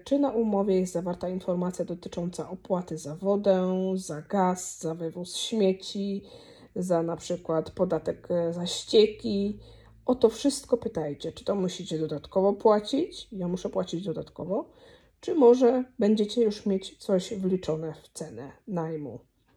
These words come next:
Osoby, które wynajmują s-, mieszkania, e, z prywatnego rynku, piszą niekiedy, że na przykład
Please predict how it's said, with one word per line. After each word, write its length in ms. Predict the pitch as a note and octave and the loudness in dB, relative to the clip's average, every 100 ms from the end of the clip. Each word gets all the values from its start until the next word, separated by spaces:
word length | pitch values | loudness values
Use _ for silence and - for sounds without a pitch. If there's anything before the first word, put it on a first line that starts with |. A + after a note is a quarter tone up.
| _ _ _ _ _ _ _ - | _ _ _ _ _ _ _ -6
Osoby, 360 | G#3 - E4+ D4 | -4 -2 0 0
które 260 | - A#3 | 6 6
wynajmują 600 | A3+ A3+ G#3+ A#3 B3+ G3 | 6 4 6 8 8 8
s-, 260 | F#3 - - | 4 -4 -8
mieszkania, 760 | A#3 A3 G3+ - E3+ F3 F#3+ C#4 - - - _ - | -4 -2 -2 -6 -6 -4 -4 -6 -8 -20 -20 _ -10
e, 340 | F3 D#3 G3+ G#3 - | -6 -6 -8 -10 -14
z 80 | G3+ | -14
prywatnego 680 | - A#3+ A3+ G3 B3 G3+ F3+ | 8 8 8 4 2 4 4
rynku, 600 | D#3+ D#3+ - B3 D4+ - _ _ | 2 0 4 4 4 -6 _ _
piszą 400 | - F#4+ - G3 | -4 -4 -2 -2
niekiedy, 580 | F3 E3+ E3+ E3 F3 A3 | 0 -2 -4 -6 0 0
że 120 | A3+ | 0
na 120 | G3 G3 | -2 -2
przykład 400 | - B3 B3 | -4 -2 -2